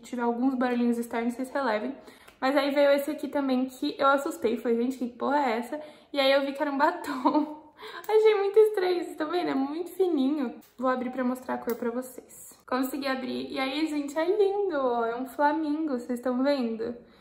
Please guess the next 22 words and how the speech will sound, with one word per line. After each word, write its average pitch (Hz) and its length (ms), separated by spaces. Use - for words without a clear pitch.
É - 80
muito 269 260
bonito, 285 300
é 269 60
um 254 60
batom 262 260
mate 262 760
da 254 220
Dailos, 240 760
e 277 60
ele 247 180
é 247 140
dessa 262 300
cor 262 240
assim, 247 340
é 247 60
tipo - 240
um 285 60
rosa. 233 680
Achei 247 320
bem 240 260
bonito. 302 500